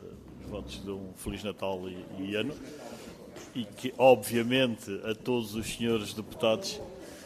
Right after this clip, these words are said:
uma referência especial, uma vez mais, ao aniversariante. Eh, senhores deputados, esta é a última reunião deste ano. Eh, teremos a audição regimental no dia quinze. Eh,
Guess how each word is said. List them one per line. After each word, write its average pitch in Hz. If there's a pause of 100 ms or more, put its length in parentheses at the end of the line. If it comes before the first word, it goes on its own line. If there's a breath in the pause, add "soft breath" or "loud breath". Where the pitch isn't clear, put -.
(720 loud breath)
uma 117
referência 131
especial, 123
uma 120
vez 120
mais, 113
ao 117
aniversariante. 127 (580 loud breath)
Eh, 139
senhores 147
deputados, - (100)
esta 143
é 143
a -
última 135
reunião 135 (220)
deste 139
ano. 156
Eh, 139 (800)
teremos 139
a 139
audição 135
regimental 135
no 131
dia 131
quinze. 135 (560 loud breath)
Eh, 120